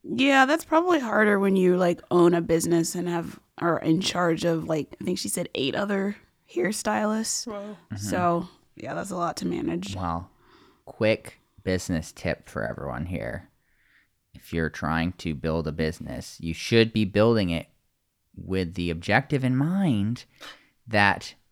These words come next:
Speaker 3: it can function without you.
Speaker 2: It's true.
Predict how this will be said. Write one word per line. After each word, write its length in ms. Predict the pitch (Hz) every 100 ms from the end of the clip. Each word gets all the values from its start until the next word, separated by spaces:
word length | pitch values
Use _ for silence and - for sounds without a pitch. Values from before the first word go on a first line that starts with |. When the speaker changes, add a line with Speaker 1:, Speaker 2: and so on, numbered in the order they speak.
| -
Speaker 3:
it 180 | 117 -
can 220 | - 160
function 640 | 151 92 80 - 95 95 104
without 480 | 120 - 123 123
you. 320 | - 80 - - _ _ _ _ _ _
Speaker 2:
It's 100 | _
true. 280 | - 254 247